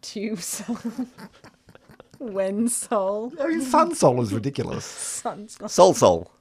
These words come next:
Speaker 3: So other people have proposed calendars with variously numbered months. Sir Patrick Moore,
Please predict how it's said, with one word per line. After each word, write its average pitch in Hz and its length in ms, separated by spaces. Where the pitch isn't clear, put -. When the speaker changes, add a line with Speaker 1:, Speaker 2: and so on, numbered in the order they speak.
Speaker 3:
So 147 300
other 156 160
people 135 240
have 113 100
proposed 101 440
calendars 90 420
with 92 140
variously 90 580
numbered 82 260
months. 85 260
Sir - 140
Patrick - 380
Moore, 101 440